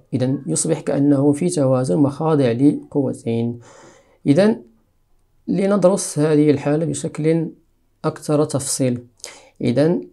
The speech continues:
لدينا قلنا جسم في توازن وخاضع لقوتين، لندرس هاتين القوتين. إذا عندما نريد دراسة، دراسة القوى، إذا ماذا نحدد؟ نحدد نقطة التأثير، خط التأثير والمنحى وشدة القوة.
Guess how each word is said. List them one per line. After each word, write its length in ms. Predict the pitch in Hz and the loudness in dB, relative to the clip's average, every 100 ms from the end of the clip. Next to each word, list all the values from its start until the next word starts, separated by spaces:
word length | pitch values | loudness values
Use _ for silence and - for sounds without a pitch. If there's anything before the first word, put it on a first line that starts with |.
| _ - | _ -4
لدينا 440 | 135 135 135 131 | -4 0 0 -2
قلنا 300 | 123 - 135 | -4 -2 -2
جسم 420 | 123 147 - 98 294 - | -2 -4 -2 -2 -4 -4
في 140 | 147 | -4
توازن 440 | 143 127 131 127 | -2 -4 -4 -4
وخاضع 460 | 156 143 160 170 143 | -6 -6 -6 -2 -2
لقوتين، 640 | 147 147 147 143 131 123 | -2 0 0 0 0 -2
لندرس 420 | 151 214 196 180 | -2 0 0 0
هاتين 280 | 151 156 151 | -4 -2 -2
القوتين. 600 | 143 143 120 - 117 110 - - - - - | -2 -4 -6 -4 -6 -6 -12 -20 -20 -20 -6
إذا 160 | 127 135 | 0 2
عندما 280 | 151 170 175 | 4 6 6
نريد 260 | 170 165 | 6 2
دراسة، 440 | 156 156 - - - | 0 -2 -4 -6 -2
دراسة 480 | 147 160 160 - | 0 -2 -6 -8
القوى، 440 | 143 147 156 185 180 | -2 2 4 2 0
إذا 260 | 160 143 151 165 | -2 0 -2 0
ماذا 200 | 156 139 | 0 0
نحدد؟ 320 | 135 127 185 | -2 -6 -4
نحدد 360 | 196 - 147 | -4 -4 -2
نقطة 260 | 151 156 143 | -2 -4 -8
التأثير، 460 | 131 - - 170 160 | -8 -10 -4 -2 -2
خط 140 | 143 | -4
التأثير 520 | 143 147 147 151 151 | -6 -10 -6 -4 -4
والمنحى 680 | 135 120 127 135 143 156 156 _ _ _ _ 143 | -4 -6 -6 -8 -6 -8 -8 _ _ _ _ -2
وشدة 960 | 139 147 - - - 147 - - 151 - - - | 2 2 -2 -14 -6 -6 -6 -8 -8 -8 -16 -6
القوة. 560 | 139 135 135 131 117 | -2 -2 2 2 2